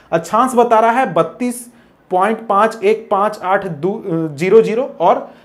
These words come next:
देशांतर है चार दशमलव सात एक आठ आठ चार दो। यहाँ पर, अ, ये जो है अक्षांश, ये माइनस में है, इसका मतलब ये हम दक्षिणी गोलार्ध की बात कर रहे हैं।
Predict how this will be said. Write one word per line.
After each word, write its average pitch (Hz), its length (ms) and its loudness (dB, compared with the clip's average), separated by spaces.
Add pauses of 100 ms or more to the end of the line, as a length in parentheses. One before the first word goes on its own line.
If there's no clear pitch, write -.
(120)
देशांतर 185 500 -2
है 247 160 -2
चार 185 300 0
दशमलव 202 420 -2
सात 202 400 -2
एक 202 180 -4
आठ 180 300 -2
आठ 220 220 -4
चार 147 240 2
दो। 110 220 -12 (260)
यहाँ 208 280 2
पर, 233 60 4 (220)
अ, 170 220 -2
ये 196 140 0
जो 226 120 2
है 233 180 0
अक्षांश, 185 460 -4
ये 220 80 -2
माइनस 185 420 -2
में 220 80 -4
है, 226 60 -2
इसका 214 260 -2
मतलब 202 400 -2
ये 233 80 -2
हम 226 240 -4
दक्षिणी 196 400 -2
गोलार्ध 170 380 0
की 262 120 -8
बात 165 360 0
कर 123 100 -8
रहे 113 140 -12
हैं। 110 160 -20